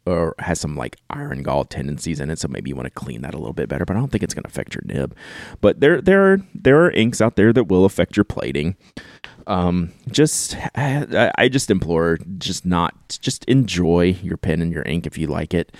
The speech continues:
and, you know, do, do your research like Harold's doing to not actively damage it. But I, I don't think, like, I don't think you're gonna have a problem,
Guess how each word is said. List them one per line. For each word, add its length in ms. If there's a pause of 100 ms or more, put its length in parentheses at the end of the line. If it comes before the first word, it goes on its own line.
(440)
and, 180 (100)
you 180
know, 260 (220)
do, 440
do 160
your 160
research 460
like 120
Harold's 320
doing 220
to 120
not 280
actively 480
damage 400
it. 180
But 260
I, 120 (800)
I 80
don't 200
think, 420
like, 300 (500)
I 80
don't 360
think 200
you're 80
gonna 180
have 160
a 60
problem, 480